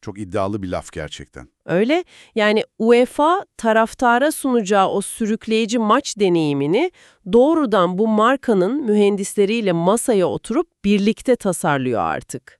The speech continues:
Speaker 1: Aslında kaynaklardaki zaman çizelgesine bakınca bu mühendislik evrimi çok net görülüyor. Tıpkı akıllı telefonların o altın çağındaki sıçramalar gibi.
Speaker 2: Hı hı, çok doğru bir benzetme bu.
Speaker 1: Değil mi? İki bin on altıda sadece dört K çözünürlüğü konuşuyorduk.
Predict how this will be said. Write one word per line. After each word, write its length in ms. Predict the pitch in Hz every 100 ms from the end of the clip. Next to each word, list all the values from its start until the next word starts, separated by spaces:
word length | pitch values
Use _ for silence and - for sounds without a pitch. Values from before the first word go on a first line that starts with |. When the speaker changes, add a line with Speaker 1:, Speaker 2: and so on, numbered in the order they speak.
| _
Speaker 1:
Aslında 340 | 147 170 254 233
kaynaklardaki 720 | 127 139 175 190 196 220 226
zaman 340 | 127 127 165
çizelgesine 680 | 202 135 143 143 139 160 170
bakınca 500 | 123 - 190 120 139 - _ _ 135
bu 120 | 190
mühendislik 600 | 147 139 151 156 226 180
evrimi 300 | 143 139 180
çok 240 | - 135
net 240 | 107 127 -
görülüyor. 460 | 90 78 73 65 _ _ _
Tıpkı 340 | 240 - 196 - _ _
akıllı 280 | 120 196 233
telefonların 640 | 196 175 170 170 156 180
o 160 | 151 151
altın 380 | 113 127 - 202
çağındaki 520 | - 135 131 131 -
sıçramalar 600 | - - - 120 120 123
gibi. 220 | 98 71 - _
Speaker 2:
Hı 100 | 220
hı, 320 | 202 202 220 254
çok 260 | - 247 -
doğru 320 | 208 196 196
bir 120 | 180
benzetme 560 | 175 165 156 151 170 135
bu. 120 | 135 -
Speaker 1:
Değil 120 | 104 123
mi? 100 | 87 _ _
İki 240 | 107 101 120
bin 80 | 139
on 100 | 151
altıda 380 | 139 131 147
sadece 540 | 147 139 147 143 147 95
dört 260 | 135 185
K 200 | - 135
çözünürlüğü 600 | 120 120 110 117 117 170
konuşuyorduk. 680 | 226 131 98 - 92 208